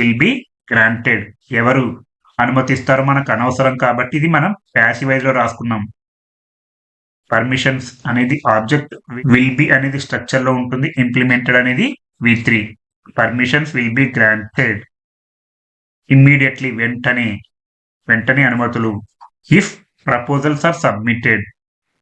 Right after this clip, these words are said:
If proposals are submitted, ఇది కూడా ప్యాసివైజ్ లోనే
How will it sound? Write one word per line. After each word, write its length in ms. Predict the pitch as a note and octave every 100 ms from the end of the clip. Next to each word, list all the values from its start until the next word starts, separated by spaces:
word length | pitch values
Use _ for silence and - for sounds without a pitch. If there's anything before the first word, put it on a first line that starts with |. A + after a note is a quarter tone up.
| _ D3+
If 100 | D#3+ - - B2
proposals 600 | A#2 C3+ C3 C#3 C#3+ - - C3 B2+
are 160 | D3+ -
submitted, 480 | A#2+ G#2 A#2 A#2+ B2 A2+ B2
ఇది 100 | B2+ C3
కూడా 180 | C3+ D#3+ C3
ప్యాసివైజ్ 520 | A#2+ A#2 B2+ B2 A#2+ A#2+
లోనే 180 | A#2+